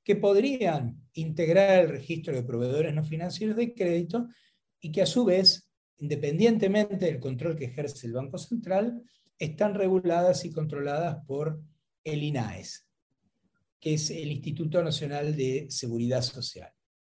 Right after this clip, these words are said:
También, eh, los proveedores de crédito, en base a la normativa del Central, están sujetos junto con sus administradores y órganos de fiscalización y accionistas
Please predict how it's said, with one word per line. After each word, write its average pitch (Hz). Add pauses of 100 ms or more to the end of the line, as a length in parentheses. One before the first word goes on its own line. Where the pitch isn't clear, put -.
(540)
También, 254 (640)
eh, 170
los 151
proveedores 175 (320)
de 151
crédito, 226
en 135
base 175
a -
la 135
normativa 123
del 131
Central, 240 (420)
están 220
sujetos 208
junto 214
con 156
sus 151
administradores 143
y 160
órganos 165
de 127
fiscalización 120
y 156
accionistas 160